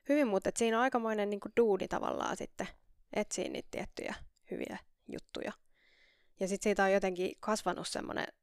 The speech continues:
ensin se oli vaan, että halutaan tehdä tämmöstä niinku hyvää kosmetiikkaa. Ja meillä on sit, mistä koko homma lähti, niin se lähti tämmöisestä mikrobiuutteesta yllättäen, joka, tota, jota me sanotaan metsäpölyksi,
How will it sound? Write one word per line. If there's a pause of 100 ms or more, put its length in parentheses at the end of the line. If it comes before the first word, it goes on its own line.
ensin
se
oli
vaan,
että
halutaan
tehdä
tämmöstä
niinku
hyvää
kosmetiikkaa.
Ja
meillä
on
sit, (360)
mistä
koko
homma
lähti,
niin
se
lähti
tämmöisestä (200)
mikrobiuutteesta
yllättäen, (680)
joka,
tota, (420)
jota
me
sanotaan
metsäpölyksi,